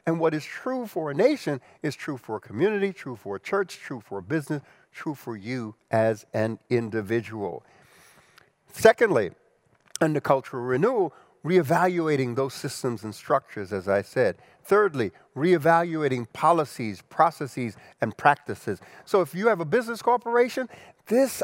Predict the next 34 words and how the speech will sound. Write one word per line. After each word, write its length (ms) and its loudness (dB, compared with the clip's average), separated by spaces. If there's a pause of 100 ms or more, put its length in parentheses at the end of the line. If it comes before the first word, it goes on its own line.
applies 880 -2
to 300 -8
your 500 -2 (360)
business. 560 0
If 100 -4
you 80 -2
have 140 2
a 60 0
ministry, 520 -2 (300)
this 200 -2
applies 600 2
to 80 -4
your 320 -2 (100)
ministry. 640 -2 (320)
If 120 -2
it 80 0
apply, 420 0
it 140 4
also 240 0
applies 400 2
to 100 -6
you 320 -6
as 160 4
a 60 -4
person, 560 -2 (320)
as 160 4
an 160 -2
individual, 600 0 (220)
as 180 2
a 60 4
family 680 0 (280)
as 260 2 (140)
well. 480 -2 (460)
So 300 4